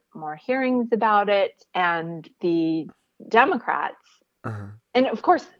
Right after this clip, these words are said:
Speaker 1: you know, when you look at Republicans, the Republicans introduced this earlier this month, and, uh, Speaker Ryan has been out promoting this, talking
Speaker 2: Yeah.
Speaker 1: about it. Vice President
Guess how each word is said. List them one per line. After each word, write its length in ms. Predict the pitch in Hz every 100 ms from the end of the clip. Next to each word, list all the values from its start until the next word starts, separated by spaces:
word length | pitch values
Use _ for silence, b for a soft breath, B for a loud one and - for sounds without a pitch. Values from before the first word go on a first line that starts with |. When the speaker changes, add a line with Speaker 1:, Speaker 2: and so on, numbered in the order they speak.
| _
Speaker 1:
you 80 | 208
know, 120 | 170
when 180 | 180 190
you 80 | 196
look 140 | 208
at 80 | 175
Republicans, 600 | 180 - 156 160 156 160
the 80 | 170
Republicans 560 | 165 - 196 202 214 190
introduced 560 | 180 180 160 160 -
this 260 | 180 160 -
earlier 360 | 160 165 175 180
this 260 | 196 -
month, 300 | 175 160 165 _ _ B B B B
and, 640 | 175 165 160 160 160 160 - - - - _ - -
uh, 220 | 160 143 - _ _ _ _ _ _ _ _ _ _ _ -
Speaker 600 | - 208 202 190 175 156
Ryan 460 | 170 160 160 160
has 200 | 165 165 -
been 180 | 156 147
out 400 | 151 156 - - - _ _ _ _ _
promoting 480 | 190 180 226 240 226
this, 240 | 233 233 - - -
talking 380 | 202 208 -
Speaker 2:
Yeah. 40 | 220
Speaker 1:
about 220 | 214 208
it. 300 | 202 196 - _ b b b _ _
Vice 220 | 175 160 -
President 400 | 170 160 156